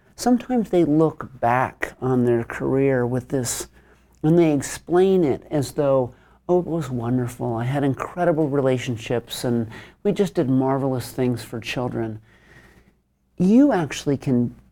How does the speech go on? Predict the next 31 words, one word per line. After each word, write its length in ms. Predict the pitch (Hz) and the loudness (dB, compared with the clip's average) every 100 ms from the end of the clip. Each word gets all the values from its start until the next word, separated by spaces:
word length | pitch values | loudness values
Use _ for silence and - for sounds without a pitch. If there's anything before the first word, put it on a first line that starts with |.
| - | -4
talk 300 | 170 185 - | -2 0 0
about 320 | 139 - - | 0 0 0
those 280 | 123 107 - | -2 -4 -2
things, 300 | 156 139 127 | 0 0 -2
but 200 | 143 170 | -4 -2
you 180 | 180 - | -2 -2
also 500 | - 175 - 196 185 | -8 -8 -12 -12 -10
are 160 | 196 190 - | -10 -10 -6
honest 460 | 165 156 151 - 139 | -2 0 0 -4 -8
about 300 | 123 113 - | -6 -8 -10
the 100 | 113 | -12
challenges, 920 | - - 143 120 113 110 110 101 - - - _ _ | -10 -4 -2 0 -2 -6 -12 -16 -20 -20 -20 _ _
which 200 | 175 - | -4 0
is 180 | 175 - | -2 0
so 440 | - - 233 233 | -2 0 2 2
refreshing 1000 | 233 226 156 - 104 120 - 180 196 180 - - | 2 -2 -4 -4 -2 -2 0 0 0 -4 -10 -8
and 200 | 135 110 | -6 -4
so 560 | - - - 156 190 | -6 -6 -8 -2 0
needed 460 | 165 156 147 139 127 | 2 4 4 2 -2
for 140 | - | -6
people 380 | 113 - 123 107 | -6 -6 -6 -8
to 160 | - 107 | -10 -8
hear. 480 | 98 120 98 85 - _ - - _ | -4 -2 -2 -6 -14 _ -20 -20 _
So 160 | - | 0
not 260 | 165 170 202 | 2 4 2
only 200 | 226 190 | 2 4
were 140 | 160 | 4
you 160 | 147 131 | 4 4
a 60 | 123 | 2
successful 600 | 131 - 139 120 127 123 | -4 -2 -2 -2 -4 0
leader, 420 | 139 123 110 | 0 0 -2